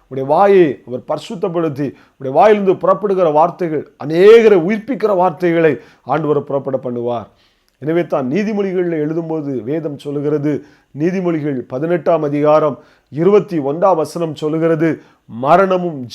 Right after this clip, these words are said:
ஜீவனும் நாவின் அதிகாரத்தில் இருக்கிறது" என்று சொல்லி. பாருங்கள், நம்முடைய நாவில தான் மரணமும் இருக்கிறது, ஜீவனும் இருக்கிறது. நாம் எதை பேசுகிறோமோ, நாம் எதை நம்முடைய வாயினால், நாவினால் அறிக்கை செய்கிறோமோ,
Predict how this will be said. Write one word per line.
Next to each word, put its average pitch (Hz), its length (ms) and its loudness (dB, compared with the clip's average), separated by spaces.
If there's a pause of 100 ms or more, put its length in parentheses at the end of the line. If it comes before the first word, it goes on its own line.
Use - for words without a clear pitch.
ஜீவனும் 185 460 0 (240)
நாவின் 185 600 2
அதிகாரத்தில் 185 680 2
இருக்கிறது" 156 460 -4
என்று 127 180 -6
சொல்லி. 117 400 -12 (720)
பாருங்கள், 156 600 0 (200)
நம்முடைய 139 360 -2
நாவில 220 400 4
தான் 202 200 0
மரணமும் 180 560 2
இருக்கிறது, 180 580 0 (140)
ஜீவனும் 180 420 0
இருக்கிறது. 127 580 -6 (580)
நாம் 147 200 -4
எதை 185 300 4
பேசுகிறோமோ, 196 1000 4 (400)
நாம் 139 160 -6
எதை 185 320 2
நம்முடைய 208 300 4
வாயினால், 190 600 2
நாவினால் 202 520 0
அறிக்கை 202 420 2 (100)
செய்கிறோமோ, 180 600 2